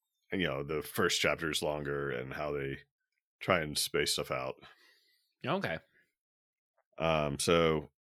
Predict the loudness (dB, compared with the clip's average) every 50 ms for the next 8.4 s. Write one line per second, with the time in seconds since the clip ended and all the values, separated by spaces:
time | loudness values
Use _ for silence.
0 | _ _ _ -16 -6 -2 -2 0 -2 0 4 6 8 8 8 8 6 4 4 4
1 | 4 6 6 6 8 6 4 2 2 2 2 2 2 2 2 2 0 0 -2 -4
2 | -8 _ _ _ _ _ _ 0 2 2 2 0 -4 -8 -20 -20 -20 -20 _ _
3 | _ _ 4 4 4 6 6 4 2 2 2 -2 _ _ _ _ _ -2 0 2
4 | 2 2 2 2 0 -2 -2 -4 -2 2 2 2 4 2 0 -2 -4 -6 -8 _
5 | _ -10 -4 -2 0 0 0 0 -2 -2 -2 -2 -2 0 0 0 0 -2 -2 0
6 | 0 2 2 4 4 6 6 6 6 4 0 0 -2 0 0 0 -2 -2 0 0
7 | 0 0 0 0 0 0 0 0 -2 -4 -8 -8 -10 -14 -14 -16 -16 -8 -2 0
8 | 0 0 2 0 -2 -4 -6